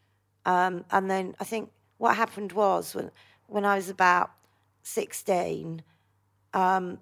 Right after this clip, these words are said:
I just sort of ended up going to a lot of gay clubs. It was a sort of the punk rock moment. It was seventy-six.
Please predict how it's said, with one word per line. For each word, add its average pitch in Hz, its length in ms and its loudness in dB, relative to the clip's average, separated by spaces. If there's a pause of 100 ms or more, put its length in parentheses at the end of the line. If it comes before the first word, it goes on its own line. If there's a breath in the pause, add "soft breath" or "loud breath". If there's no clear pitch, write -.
I 196 100 4
just - 460 -6
sort - 220 -8
of 190 100 -2
ended 185 260 -2
up - 160 0
going 180 240 0
to 190 160 -8
a 185 40 -6
lot - 140 0
of - 120 -8
gay 190 180 0
clubs. 185 240 -10
It 220 80 -2
was 214 160 -4
a 196 80 -6
sort - 200 -4
of 190 80 -8
the 208 60 -12
punk - 400 -4
rock 214 400 2 (220)
moment. 160 460 -4
It - 40 -12
was - 80 -12
seventy-six. 196 880 -4